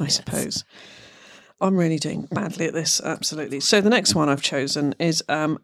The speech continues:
Speaker 1: uh, actually because of the bottle. So it's a light blue colour, and, uh, you can get them in all sorts of different, uh, colours. It's called Bottle Up Water, and all of the bottles are made from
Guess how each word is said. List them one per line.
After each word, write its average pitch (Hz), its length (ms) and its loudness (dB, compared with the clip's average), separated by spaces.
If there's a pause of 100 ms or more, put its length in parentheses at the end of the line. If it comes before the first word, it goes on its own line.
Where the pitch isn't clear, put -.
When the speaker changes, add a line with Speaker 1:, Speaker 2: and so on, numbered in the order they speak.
(280)
Speaker 1:
uh, 160 280 0 (100)
actually 185 300 0
because 170 240 2
of 156 60 -2
the 160 60 0
bottle. - 540 0 (880)
So 196 260 6
it's - 160 4
a 180 40 6
light 196 400 4 (120)
blue 160 340 4
colour, 151 420 0 (280)
and, 156 520 2 (100)
uh, 147 480 -2
you 165 140 4
can 160 120 0
get - 140 4
them 156 100 4
in 160 100 2
all 202 280 4
sorts - 320 -6
of - 60 -4
different, 139 320 -6 (240)
uh, 147 260 -2
colours. 135 420 0
It's - 120 0
called - 300 -6 (240)
Bottle - 440 0
Up - 220 -4 (120)
Water, 156 560 2 (720)
and 180 220 2
all 254 160 8
of 233 60 8
the 214 60 8
bottles 170 440 0
are - 100 0
made 156 280 0
from 151 520 -2